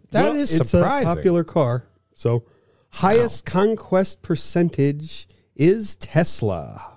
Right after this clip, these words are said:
Speaker 2: Highest alternate powertrain loyalty to make is Tesla as well.
Speaker 1: Hmm.
Speaker 2: But
Speaker 1: Well, okay. I mean, Tesla across the boards, they're, uh,
Speaker 2: Tesla's going over, but the most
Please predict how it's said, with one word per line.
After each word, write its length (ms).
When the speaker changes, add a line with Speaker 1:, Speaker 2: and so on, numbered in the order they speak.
Speaker 2:
Highest 580
alternate 540
powertrain 880
loyalty 640
to 340
make 480
is 360
Tesla 460
as 280
well. 400
Speaker 1:
Hmm. 160
Speaker 2:
But 200
Speaker 1:
Well, 320
okay. 420
I 100
mean, 320
Tesla 380
across 320
the 100
boards, 580
they're, 440
uh, 320
Speaker 2:
Tesla's 460
going 300
over, 280
but 180
the 120
most 560